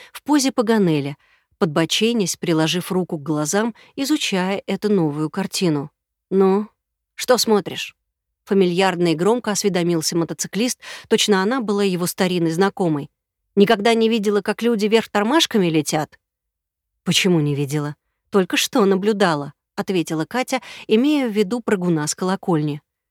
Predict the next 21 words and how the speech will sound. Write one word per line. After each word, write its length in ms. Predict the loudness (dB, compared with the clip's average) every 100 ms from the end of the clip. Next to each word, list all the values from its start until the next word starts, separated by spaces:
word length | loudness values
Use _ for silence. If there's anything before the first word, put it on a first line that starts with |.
| _ _ _ 0
Но 180 | 4 4
мотоциклист, 720 | 4 0 -4 -4 -4 -4 -4
видимо, 380 | -4 -2 -2 0
принял 360 | 2 2 0
это 200 | -2 -4
замечание 680 | -2 -2 -2 -2 0 0 -4 _ _
на 140 | -2 0
свой 380 | 0 0 0 0
счет. 340 | -2 -6 -8 _ _ _ _ _ 0
«А 140 | 0
что, 360 | 0 0 -2 -2
в 80 |
школе 420 | -6 -4 0 0 0
первую 420 | 0 0 0 0
помощь 360 | 0 0 -2
пострадавшим 760 | -4 -8 -4 -2 -2 -2 -4 -6 -10 -8 4
не 160 | 6
учили 360 | 6 4 2 2
оказывать?» 680 | 0 0 -2 -2 -6 -14 _ _ _ _
спросил 500 | -12 -4 -2 -2 -4
он. 260 | -2 -2 -4